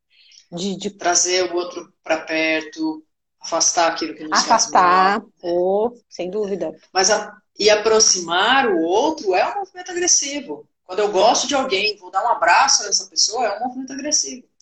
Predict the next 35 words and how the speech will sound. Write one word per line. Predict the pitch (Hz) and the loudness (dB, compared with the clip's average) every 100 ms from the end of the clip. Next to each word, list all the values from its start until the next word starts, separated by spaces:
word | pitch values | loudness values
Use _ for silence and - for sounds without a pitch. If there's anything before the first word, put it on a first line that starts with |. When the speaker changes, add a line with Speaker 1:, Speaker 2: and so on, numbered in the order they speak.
| _ - | _ -10
Speaker 1:
Uhum. | 226 196 214 226 - - _ - 302 | -8 -6 -4 -2 -4 -8 _ -14 0
É, | 587 - | 2 2
porque | - | 4
você | 277 285 | 2 4
tá | 320 339 | 2 4
fazendo | 339 339 311 | 4 6 6
uma | 330 | 6
busca, | 311 330 453 - 202 | 6 6 4 2 -6
né? | 196 214 | -4 -2
Uma | 220 208 | 0 -2
busca | 175 226 359 - - | -2 0 0 0 -2
por | - 233 | 0 0
uma, | 220 208 202 190 - - - | 0 0 0 0 -2 -12 -12
é, | - 196 | -8 -8
por | 190 - | -4 0
realizar | 240 240 240 240 247 | 4 4 4 2 2
uma | 392 | 2
satisfação | 349 294 - 233 220 214 196 | 0 0 -2 -4 -2 0 0
sua, | 196 - 190 175 175 | -2 -4 -2 2 2
né? | 185 | 0
Uma | 208 202 | -2 -4
necessidade | 208 190 - 185 190 180 196 | -6 -10 -8 -2 0 -2 -6
sua. | - 214 226 202 170 156 _ _ _ _ _ | -6 0 4 6 4 0 _ _ _ _ _
É, | 165 180 175 165 | 0 2 2 4
e | 226 | 4
muitas | 247 240 | 6 6
vezes | 214 214 | 6 4
você | 233 247 | 2 0
vai | 220 | 0
em | 220 | 2
direção | 220 208 226 202 | 2 0 -2 0
ao | 196 190 | 2 4
outro | 185 180 180 185 | 4 2 -2 -8
nesse | 180 185 190 | -8 -8 -10
movimento | 185 170 180 180 165 165 | -10 -10 -10 -12 -12 -14